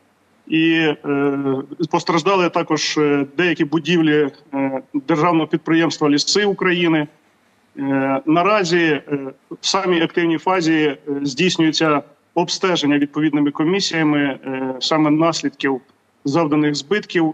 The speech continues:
і, е, робляться обходи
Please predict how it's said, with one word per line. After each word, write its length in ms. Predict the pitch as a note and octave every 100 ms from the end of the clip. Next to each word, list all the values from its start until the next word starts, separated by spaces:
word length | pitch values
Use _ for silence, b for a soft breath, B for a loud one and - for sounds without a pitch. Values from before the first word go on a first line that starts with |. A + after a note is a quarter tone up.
| -
і, 440 | D3 D3+ D3+ D3 C#3+
е, 40 | C#3 _ _ _ -
робляться 600 | C#3+ C#3+ F3+ E3 D#3+ D#3+
обходи 800 | F3+ - - F#3+ F3+ D3+ D3